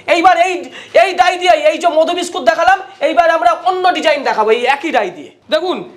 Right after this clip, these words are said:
এইবার মধু বিস্কুট ডিজাইনটা আমরা বড় মধু বিস্কুট দেখাচ্ছি, ঠিক আছে? তা খরচা হবে না।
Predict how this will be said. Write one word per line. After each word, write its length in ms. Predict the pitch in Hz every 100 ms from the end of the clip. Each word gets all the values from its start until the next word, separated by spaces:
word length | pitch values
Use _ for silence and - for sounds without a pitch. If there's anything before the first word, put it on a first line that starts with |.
| -
এইবার 320 | 262 339 392
মধু 260 | 320 320 349
বিস্কুট 280 | 359 - 381
ডিজাইনটা 420 | 339 359 359 359
আমরা 280 | 359 392 440 - - 202
বড় 220 | 320 381
মধু 200 | 392 370
বিস্কুট 280 | 359 - 330
দেখাচ্ছি, 400 | 233 196 175 -
ঠিক 100 | 339
আছে? 200 | 359 175 - -
তা 80 | 339
খরচা 320 | 294 285 277
হবে 160 | 190
না। 100 | 165